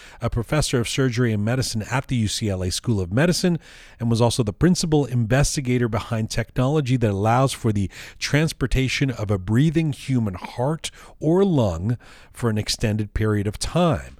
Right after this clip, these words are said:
Professor Ardehali has received a number of awards, including a Best Doctor in America distinction for the years two thousand and seven to twenty sixteen, the Breath of Life Innovation Award from the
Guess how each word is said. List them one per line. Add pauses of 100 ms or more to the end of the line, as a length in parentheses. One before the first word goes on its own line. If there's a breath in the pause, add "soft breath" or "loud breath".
(460 soft breath)
Professor
Ardehali
has
received (260 loud breath)
a
number
of
awards,
including
a (300 loud breath)
Best
Doctor
in
America
distinction
for
the
years (260 loud breath)
two
thousand
and
seven
to
twenty
sixteen, (480 loud breath)
the
Breath
of
Life
Innovation
Award
from
the